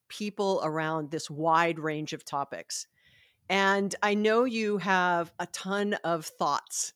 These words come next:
<laughs> around Chat G P T and A I. But I'm gonna get a little specific. Um, Chat G P T for marketers, let's start there, because I know that it's kind of been this, "Wow, it's this tool we didn't know we had,"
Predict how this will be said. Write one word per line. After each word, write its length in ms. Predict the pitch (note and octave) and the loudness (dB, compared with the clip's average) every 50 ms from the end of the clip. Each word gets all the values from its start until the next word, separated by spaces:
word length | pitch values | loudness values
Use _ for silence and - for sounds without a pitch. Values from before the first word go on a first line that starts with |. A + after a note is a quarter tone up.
| _ - - - _ | _ -20 -20 -20 _
<laughs> 320 | - - - - - _ - | -20 -20 -20 -20 -8 _ 4
around 880 | F#3 F#3+ F3 F3+ F#3 F3 F3 E3+ E3+ E3+ E3 E3 E3+ E3 E3 D#3+ E3 - _ _ _ _ _ _ _ | 4 4 6 4 4 4 4 4 4 4 4 2 0 -2 -2 -4 -6 -12 _ _ _ _ _ _ _
Chat 380 | - - - F#3 F3 F3+ - D#3 | -6 -4 2 4 4 4 4 2
G 160 | - F3+ E3+ | -2 -4 -4
P 200 | E3+ F#3 F3+ E3 | -4 -6 -8 -8
T 340 | - - F#3 E3+ E3 D#3+ D#3+ | -4 -2 0 0 0 0 0
and 100 | D3+ D3 | -2 -2
A 200 | D3 D3 D3 D3 | -4 -4 -4 -4
I. 480 | C#3+ C#3 D3 D3+ D#3+ G3 A#3+ C#4 D4+ - _ _ - - - - _ _ - | -2 -2 -2 0 0 0 0 -2 -4 -6 _ _ -20 -20 -20 -20 _ _ 4
But 80 | A3 | 4
I'm 80 | A#3+ A#3+ | 6 6
gonna 140 | B3 B3 A#3 | 6 4 4
get 180 | A#3+ C4 C4 | 6 6 6
a 60 | C4 B3 | 6 6
little 240 | A#3 A#3 A3+ A3 | 6 4 4 2
specific. 760 | - - - G3 - - G3+ E3+ - D3+ B2 - - - - _ _ - | 0 -2 -2 -2 0 0 0 -2 -2 -6 -10 -12 -14 -20 -20 _ _ -6
Um, 400 | F3 F3 E3+ E3+ E3+ E3+ F3 - - | -2 -2 0 0 -2 -2 -6 -6 -6
Chat 300 | - - A#3 A#3+ B3+ - | 2 4 4 4 4 2
G 160 | - C#4+ C4+ | -4 -6 -4
P 160 | - C#4 B3+ | -4 -6 -6
T 360 | - - - A3 G#3+ G#3 G#3 | -6 -6 -4 -4 -4 -4 -4
for 200 | G3 - - E3 | -6 -6 -6 -6
marketers, 580 | D#3 D#3 D#3+ D#3+ E3+ F3 - A#3 C4+ C#4+ C4 - | -4 -2 -2 -2 -2 -2 -2 -2 -2 -2 -4 -2
let's 220 | G3+ E3+ E3+ - | -2 -2 -2 -4
start 300 | - - - E3+ D#3+ C#3+ - C#3+ C3 | -6 -4 -2 -2 -2 -2 -6 -8 -6
there, 520 | D3+ D3+ C#3+ D3 D#3+ G#3 A#3+ C4 D4 - _ - - - - _ _ | -4 -4 -2 -2 -2 -2 -2 -2 -4 -8 _ -20 -20 -20 -20 _ _
because 180 | - A3 G3 | -2 0 2
I 80 | G#3+ G#3 | 2 2
know 300 | G#3 G#3 G#3+ G#3 G#3+ G#3 | 4 4 4 4 4 4
that 160 | G#3 G3+ F3 | 4 2 0
it's 120 | F3 - | -2 -6
kind 200 | - - G3 G3 | -4 -2 -2 -2
of 100 | G3 F#3+ | -2 0
been 220 | - F#3+ F#3 F3+ F3 | 0 0 0 0 -2
this, 360 | E3+ E3 D#3+ - - - - - _ _ _ _ _ _ _ _ _ - _ | -2 -4 -4 -4 -6 -6 -8 -12 _ _ _ _ _ _ _ _ _ -20 _
"Wow, 440 | - D#3 G#3+ D#4 B3+ E3+ D3 C#3 - - _ _ | 0 2 6 6 6 6 4 -2 -10 -18 _ _
it's 200 | - D3 - - | -14 -12 -12 -8
this 200 | - D3 - - | -6 -6 -4 -4
tool 460 | - - G#3+ C4 D#4 G#3 C#3+ - - _ | -2 0 2 2 4 2 0 -2 -6 _
we 100 | C#3 D3+ | -8 -4
didn't 240 | C#3+ D#3+ F#3+ F#3+ F#3+ | -2 0 0 0 0
know 160 | F3 E3+ E3 | 0 0 0
we 140 | D#3 D#3 D3 | -2 -2 -4
had," 560 | B2 C#3+ G#3 C4 C4+ G#3 D#3 A2+ A2+ - C#3+ | -6 -2 0 4 4 4 4 4 0 -4 -10